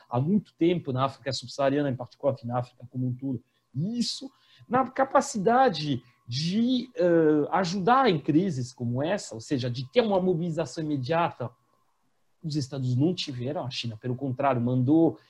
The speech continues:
esses, eh, equipamentos. Então, de um lado, você tem um país que tá cada, que tem, do ponto de vista objetivo, na base econômica, a base militar, uma, eh, uma capacidade cada vez maior de afirmação de, de estar no mesmo patamar que os Estados Unidos,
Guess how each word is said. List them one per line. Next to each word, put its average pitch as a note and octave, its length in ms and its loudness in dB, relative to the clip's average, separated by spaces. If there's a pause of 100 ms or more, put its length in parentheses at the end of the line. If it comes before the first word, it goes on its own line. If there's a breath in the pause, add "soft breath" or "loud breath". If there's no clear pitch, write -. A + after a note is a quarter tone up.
(120 loud breath)
esses, B2 520 -2 (320 soft breath)
eh, B2 200 6
equipamentos. C3 800 -2 (840)
Então, C#4 340 4
de F#3 160 0
um D#4 140 8
lado, A3+ 300 6
você F#3 140 0
tem A3 160 -2
um G#3 80 -2
país F3+ 640 2
que B2 140 -6
tá B2+ 180 -2
cada, E3+ 320 2
que E3+ 180 -6
tem, C#4 400 0
do E3+ 80 2
ponto E3 220 -2
de D3 100 -6
vista D3+ 280 -6
objetivo, D3 640 0
na C#3 120 -2
base E3 300 2
econômica, D#3 640 0
a C3+ 40 2
base D3 340 0
militar, D3+ 380 -2
uma, C3+ 280 2
eh, B2+ 460 0
uma C3+ 240 0
capacidade D3+ 560 -2
cada E3+ 240 4
vez D#3+ 180 4
maior D3+ 360 4
de C3+ 100 0
afirmação C#3 560 -4
de, B2+ 260 -6 (100)
de B2+ 120 -10
estar E3+ 240 2
no D3 100 2
mesmo D#3+ 400 0
patamar C3 460 -4
que B2 80 -14
os A#2 80 -10
Estados A#2 400 -10
Unidos, F#3+ 320 -10